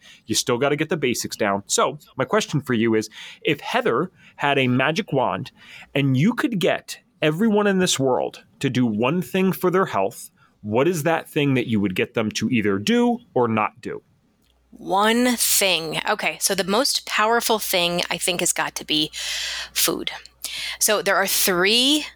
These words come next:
Speaker 2: nutritional principles that I believe apply to every single body on the planet. There's only three, and everything else is independent. So if I could get everyone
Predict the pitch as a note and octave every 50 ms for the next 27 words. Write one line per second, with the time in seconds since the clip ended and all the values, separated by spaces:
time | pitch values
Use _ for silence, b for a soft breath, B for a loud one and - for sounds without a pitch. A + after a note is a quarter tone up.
0 | _ _ _ G#3+ G#3 - - A3+ - - A3+ G#3 - G#3+ G3+ G3+ G3 - - F#3
1 | F3+ F3+ - F#3 - - - - F3 E3+ F3+ G3+ G3+ F#3 A3 G#3+ G3 F#3 F3+ F3
2 | E3 - - - - - D#3 D#3+ - - - - - F#3 G3+ - - G3+ G3+ G3
3 | G3+ F3+ E3+ F#3+ F3+ F3+ F3 E3+ F#3 F3+ E3+ D3 E3 E3 D#3 - - - D#3+ -
4 | - - - - - - - - - - - - F#3 F3+ - F#3+ F#3+ G3+ A3 C4
5 | D4+ - - B3 A#3+ A#3 A3+ A3+ A3+ A3+ A3+ B B B B B B - F#3+ -
6 | - F#3+ G3 G3 G3 - G3 F#3 F3+ F3+ - - D#3+ D#3 E3 D#3+ - - - D3
7 | B2 C#3+ C3+ C#3 - - - - - - F#3+ F3 F#3 F#3+ G3+ - - C4+ - C4
8 | B3 - - F#3+ F#3+ F3+ F3+ A3 A3+ A#3+ B3 B3 C4 C#4+ D#4+